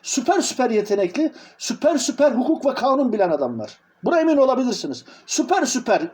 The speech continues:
üstün insanlar. Hepsine selam diyorum.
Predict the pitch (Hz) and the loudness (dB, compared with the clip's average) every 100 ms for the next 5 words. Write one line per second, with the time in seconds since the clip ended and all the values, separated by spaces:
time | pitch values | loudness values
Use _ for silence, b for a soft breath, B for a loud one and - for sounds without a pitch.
0 | _ 208 - 196 170 151 135 120 113 - | _ -10 -6 -2 -2 -2 -4 -4 -10 -2
1 | 330 262 269 330 339 - _ - - 285 | -2 0 2 2 0 -6 _ -8 0 2
2 | 262 226 170 127 113 | 2 2 2 0 -2